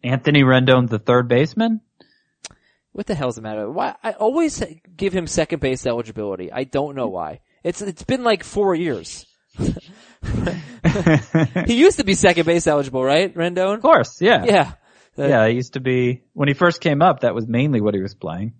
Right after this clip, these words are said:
Speaker 2: Yeah. Okay. So would you rather have Robinson Cano? He, he is actually second base eligible, or Ozzie Albies?
Speaker 1: Hmm. Uh, I think Albies still.
Speaker 2: Okay.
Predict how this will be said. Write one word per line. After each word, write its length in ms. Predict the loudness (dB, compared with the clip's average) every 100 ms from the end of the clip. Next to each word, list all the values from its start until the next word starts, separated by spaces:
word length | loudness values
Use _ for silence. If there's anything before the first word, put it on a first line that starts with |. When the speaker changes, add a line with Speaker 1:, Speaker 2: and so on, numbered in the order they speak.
| _
Speaker 2:
Yeah. 280 | -6 -6 -8 -14 -8
Okay. 220 | -6 -2
So 140 | 2 4
would 140 | 6
you 60 | 4
rather 140 | 4
have 80 | 4
Robinson 420 | 4 4 0 0
Cano? 400 | 0 4 4 2
He, 380 | 0 -2 -2 0
he 160 | 0 0
is 240 | -2 -2
actually 320 | -6 -4 -6
second 300 | -4 -4 -4
base 160 | -6 -4
eligible, 300 | -4 -4 -4
or 120 | -2
Ozzie 200 | -2 -2
Albies? 420 | -6 -6 -10 -20 _ _ _ _ _ _ _ _ _ _ _ _ _ _ -14
Speaker 1:
Hmm. 1120 | -12 -10 -12 -14 -16 -16 -18 -20 -20 -20 -20 _ _ _ _ _ _ _ _ _ _ _ -20 -20 -20 -20 -20 _ _ _ _
Uh, 680 | -18 -16 -12 -10 -10 -12 -16 -20 -20 -20 0
I 140 | 2
think 220 | 4 6
Albies 380 | 6 4 2 -4
still. 460 | -4 -6 -6 -8 _ _ _ _ _ _ _ _ _ _
Speaker 2:
Okay. 260 | -12 -12